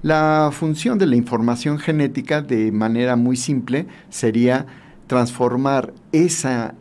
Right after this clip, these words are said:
ese lenguaje que hay del código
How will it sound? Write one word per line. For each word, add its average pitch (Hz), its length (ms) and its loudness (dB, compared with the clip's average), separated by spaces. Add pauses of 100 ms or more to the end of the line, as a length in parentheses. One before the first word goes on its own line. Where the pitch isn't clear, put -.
ese 139 300 -2
lenguaje 139 840 0
que 120 180 0
hay 123 320 2
del 110 720 0
código 131 760 2